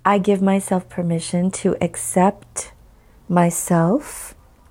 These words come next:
exactly as I am, so big, deep breath, just accepting where you're at with this process. Maybe you're way off center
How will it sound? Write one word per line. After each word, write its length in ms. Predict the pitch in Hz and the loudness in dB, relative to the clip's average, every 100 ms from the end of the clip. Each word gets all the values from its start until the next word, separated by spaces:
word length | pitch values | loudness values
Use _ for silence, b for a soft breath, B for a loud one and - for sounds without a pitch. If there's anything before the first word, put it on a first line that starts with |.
| _ _ _ _ _ _ _ _ b b b - | _ _ _ _ _ _ _ _ b b b -2
exactly 840 | 175 165 160 175 196 - 247 240 | 0 2 4 4 4 2 2 2
as 160 | 233 226 | 2 0
I 100 | 254 | 2
am, 600 | 226 170 165 165 220 277 b b b b b b b - | 2 2 2 0 -2 -4 b b b b b b b -4
so 140 | 247 | -4
big, 320 | 233 311 262 | 0 0 2
deep 240 | 269 262 - | 2 0 2
breath, 280 | 190 175 - | 2 2 -4
just 220 | 233 285 | -4 -4
accepting 920 | 277 - 220 220 - 262 254 285 302 _ _ _ _ _ _ _ _ _ _ _ _ _ _ _ _ _ _ - | -6 -6 -4 -4 -4 -4 -4 -6 -10 _ _ _ _ _ _ _ _ _ _ _ _ _ _ _ _ _ _ -6
where 300 | 190 196 233 | 0 2 2
you're 200 | 247 220 | 2 2
at 280 | 214 - 196 | 2 0 -4
with 180 | 190 | -6
this 180 | - 180 | -6 -8
process. 680 | - 180 185 - - 247 - | -4 -2 -2 0 0 0 -2
Maybe 320 | 180 190 202 | -2 0 0
you're 340 | 220 220 208 196 | 0 2 2 0
way 240 | 214 233 | 0 0
off 220 | 226 220 | 0 0
center 580 | - 190 180 - - 185 | -2 -2 0 -2 -6 -8